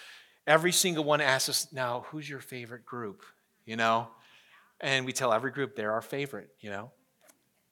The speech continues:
But it's been fun to really spend time with, with a lot of you and, and get to know you a little bit more. And, and, uh, but there was this moment during the, during the, the time we spent with them, we were talking a lot about this. We were talking about,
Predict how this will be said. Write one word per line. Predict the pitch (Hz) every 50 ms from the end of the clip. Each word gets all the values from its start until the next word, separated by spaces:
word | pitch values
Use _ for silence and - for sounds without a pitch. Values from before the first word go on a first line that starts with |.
| _ _ 151
But | 135 151 156 160 151
it's | 160 - -
been | 202 185 175
fun | - - 185 180 175
to | 160 156
really | 143 147 156 156 147
spend | - - 165 143 135
time | - 139 143 143 139
with, | 139 131 139 - -
with | 139 131 120 - -
a | 131 123
lot | 127 131 139 143
of | 139 123
you | 123 131 131 127 127
and, | 120 123
and | 120 117 113 120
get | 135 127 -
to | - 131
know | 123 123 131
you | 131 123 120
a |
little | 120 123 127 123
bit | 131 117 120
more. | 120 123 123 120 120 120 120
And, | 110 101 - - - - - - - - - - _ -
and, | 131 131 131 123 120
uh, | 123 120 117 113 110 98 - - - - _ _ _ _ _ _ _ _ - - -
but | 117 147 135
there | 175 175
was | 160 131
this | 139 135 -
moment | 139 147 165 185 214 202 165 143 123 -
during | 147 147 147 143
the, | 135 131 - - - 143
during | 139 143 143 143 139 131
the, | 131 123 123 123 123 135
the | 131
time | - - - 160 156 156
we | 143
spent | - - - 160 175 165
with | 143 -
them, | 143 139 135 135
we | 135 143 160
were | 160 147
talking | - - - 190 208 208 - 175 156
a | 127
lot | 113 98 98
about | 104 98 90 - - -
this. | - - -
We | 127
were | 117
talking | - - 156 156 143 - 151 139
about, | 127 139 127 120 117 -